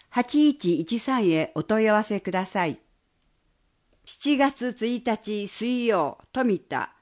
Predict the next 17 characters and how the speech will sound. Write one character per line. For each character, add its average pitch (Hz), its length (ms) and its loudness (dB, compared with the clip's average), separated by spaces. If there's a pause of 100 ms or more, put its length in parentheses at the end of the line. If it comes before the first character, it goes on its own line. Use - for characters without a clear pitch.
(340)
七 - 300 -6
月 254 340 -2
十 240 260 -2
三 226 360 -2
日 156 420 -2
月 170 320 -4
曜、 185 400 -2 (440)
柏 247 460 0
台。 156 300 -2 (540)
七 247 320 -6
月 233 400 -2
二 262 180 0
十 190 220 4
一 170 240 -2
日 190 500 -4
火 196 160 -4
曜、 196 380 -2